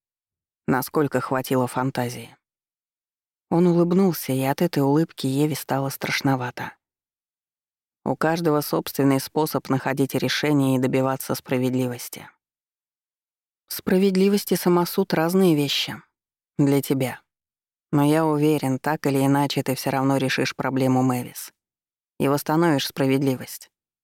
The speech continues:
Ни минуты в этом не сомневаюсь. Не могу допустить, чтобы она предстала перед судом.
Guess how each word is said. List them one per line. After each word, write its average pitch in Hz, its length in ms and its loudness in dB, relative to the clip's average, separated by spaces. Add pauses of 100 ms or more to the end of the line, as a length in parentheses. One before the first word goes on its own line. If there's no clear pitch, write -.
(320)
Ни 139 240 4
минуты 160 400 2
в - 20 0
этом 131 260 0
не 127 80 0
сомневаюсь. 127 720 -2 (1000)
Не 180 140 4
могу 190 280 4
допустить, 160 520 0
чтобы 147 280 0
она 147 220 0
предстала 139 500 -2
перед 139 260 -2
судом. 139 520 -4